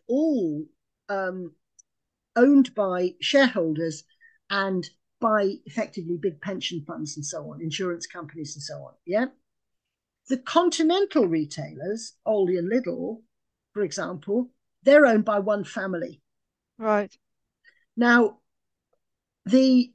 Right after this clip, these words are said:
Speaker 1: continental retailers think that point seven five percent return on profit is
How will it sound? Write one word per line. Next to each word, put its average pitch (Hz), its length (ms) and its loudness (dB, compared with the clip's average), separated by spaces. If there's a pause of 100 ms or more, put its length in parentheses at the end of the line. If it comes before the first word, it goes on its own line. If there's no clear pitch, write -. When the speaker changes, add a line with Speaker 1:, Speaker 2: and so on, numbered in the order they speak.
Speaker 1:
continental 349 600 2
retailers 190 640 -4
think 220 280 -6
that - 180 -12 (180)
point 262 220 0
seven 240 360 0
five 214 360 -6
percent 208 380 -8 (320)
return 196 340 -6
on 190 100 -6
profit 170 360 -12
is 160 180 -10